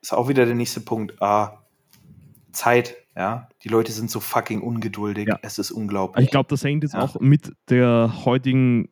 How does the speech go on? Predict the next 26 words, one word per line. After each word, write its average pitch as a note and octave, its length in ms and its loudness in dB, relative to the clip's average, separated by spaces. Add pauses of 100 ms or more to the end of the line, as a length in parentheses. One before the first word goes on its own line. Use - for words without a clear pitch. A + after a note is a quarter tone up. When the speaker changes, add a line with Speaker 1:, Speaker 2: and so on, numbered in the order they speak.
(120)
Speaker 2:
Generation B2 560 4
und B2+ 100 8
Gesellschaft B2 460 2
zusammen, A#2 320 4
dass A#2 140 4
einfach A2+ 320 2
alles B2+ 440 2
so C3 220 6
auf A#2+ 200 0
Instant C#3+ 460 2
Gratification, A#2+ 760 0
Instant C3+ 480 6
Dopamin-Hits A#2+ 680 2
und D3 200 4
so C3 100 2
weiter G#2+ 220 4
und A#2 100 6
so G2+ 80 2
fort E2 160 4
aufgebaut G2+ 420 2
ist. C3+ 240 0 (380)
Ich D#3 100 -4
mein, A2+ 400 4 (240)
Speaker 1:
Ja. G#2+ 160 -2
Speaker 2:
wirklich C3 280 2
die A#2 280 0